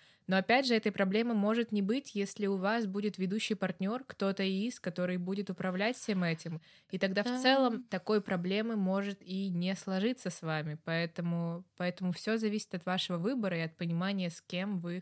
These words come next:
Speaker 1: хотите прожить этот опыт.
Speaker 2: Да, я думаю, очень правильно сказано. И я тоже щас, когда размышляю об этом, понимаю, что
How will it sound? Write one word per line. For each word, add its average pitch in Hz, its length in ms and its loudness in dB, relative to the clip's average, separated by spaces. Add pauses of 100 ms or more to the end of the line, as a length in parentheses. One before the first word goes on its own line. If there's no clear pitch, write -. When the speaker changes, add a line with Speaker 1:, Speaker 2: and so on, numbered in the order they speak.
Speaker 1:
хотите 165 480 -8
прожить 160 360 -6
этот 165 280 -16
опыт. 156 280 -10 (540)
Speaker 2:
Да, 240 280 2
я 226 160 0
думаю, 220 400 -2
очень 226 500 -4
правильно 220 440 -2
сказано. 233 600 -2
И - 160 -10
я 190 280 -2
тоже 196 240 -2
щас, 185 200 -4
когда 190 180 -4
размышляю 190 460 -2
об 226 100 -6
этом, 202 220 -4
понимаю, 185 440 -2
что 180 320 -2